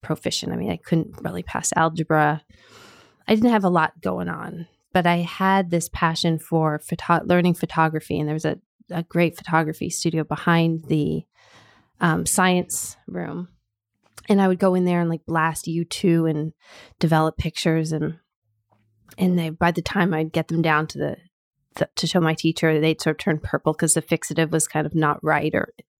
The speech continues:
eh, you know, expired. But I got really interested in combining bold words with photography. And I remember my,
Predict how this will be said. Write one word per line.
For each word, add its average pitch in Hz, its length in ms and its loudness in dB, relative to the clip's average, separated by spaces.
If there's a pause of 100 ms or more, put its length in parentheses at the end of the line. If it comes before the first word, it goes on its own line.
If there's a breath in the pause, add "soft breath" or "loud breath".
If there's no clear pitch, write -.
(140)
eh, 175 100 -4 (100)
you 175 100 0
know, 156 180 2 (440 loud breath)
expired. 156 680 0 (840)
But 208 140 0
I 196 60 4
got 185 200 2
really 220 280 4
interested 185 640 0
in 170 120 0
combining 165 640 0 (800 soft breath)
bold 185 380 2
words 165 640 0
with 156 380 -2
photography. 175 720 -2
And 160 180 -4
I 165 40 0
remember 175 540 2
my, 151 320 -2